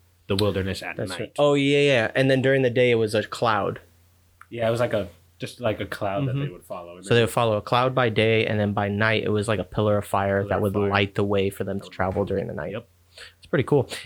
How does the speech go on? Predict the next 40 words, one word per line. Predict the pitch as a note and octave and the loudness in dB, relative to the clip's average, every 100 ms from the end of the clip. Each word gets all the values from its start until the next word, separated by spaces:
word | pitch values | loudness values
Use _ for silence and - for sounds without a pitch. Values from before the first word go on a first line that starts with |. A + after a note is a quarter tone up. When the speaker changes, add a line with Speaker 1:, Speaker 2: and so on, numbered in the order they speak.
| C3+ | 0
Speaker 2:
E-, | D3+ | 4
even | E3 F#3 | 4 4
in, | C#3 | 2
even | C3+ E3+ D#3+ | 0 2 2
before | A#2+ - D#3+ | 0 2 2
then, | B2 G#2 G#2 | 4 2 0
in | A#2 | 0
Exodus, | A2 A#2 D3+ E3 D#3+ - | 0 0 0 0 0 -4
I | A2+ | 0
thought | C3 | 0
this | B2 A2 | 0 0
was | G#2+ | -2
a | G#2+ | 0
really | A2 G#2+ | 2 0
cool | G2+ A2 | 0 0
one. | B2+ D#3 - - _ | 2 0 -6 -20 _
Um, | C3 A#2 G#2 G2+ - | 2 2 2 0 -2
there | B2 C3 | 0 2
was | C3 | 2
a | |
plague | B2 - C3+ B2+ | 0 2 4 2
of | G2 | 0
darkness | G#2+ A#2 - E2+ - - - _ _ _ | 0 0 0 -4 -4 -10 -14 _ _ _
that | A#2 | -2
covers | A2+ B2+ A2+ G#2 | 2 2 2 0
all | - A2 A#2+ | 0 2 2
of | |
the | A#2+ | 2
land, | G#2+ G2+ A2 F3 - _ _ - _ | 2 2 2 0 -4 _ _ -20 _
but | C3+ | 2
in | B2 A#2 | 4 4
the | |
land | A2 A2+ A#2+ B2+ | 4 4 4 4
of, | A#2+ G#2 - | 2 0 0
of | A2 G#2+ | 0 0
Goshen, | G#2+ G#2+ G#2+ - B2 B2+ B2 | 2 2 2 2 2 2 0
Cush | A#2+ - C3+ - - - | -2 0 2 0 -2 -2
area, | C#3 D3 D3+ F#3 F#3+ - _ _ | 2 4 4 2 -2 -8 _ _
completely | - C#3+ C3 A#2+ - - D3 C#3+ D#3+ E3 D3+ C3 A#2 A2 | -4 0 2 0 -4 0 2 4 4 2 2 2 2 -2
light. | - A2+ G#2+ G#2+ - | -2 0 0 -2 -6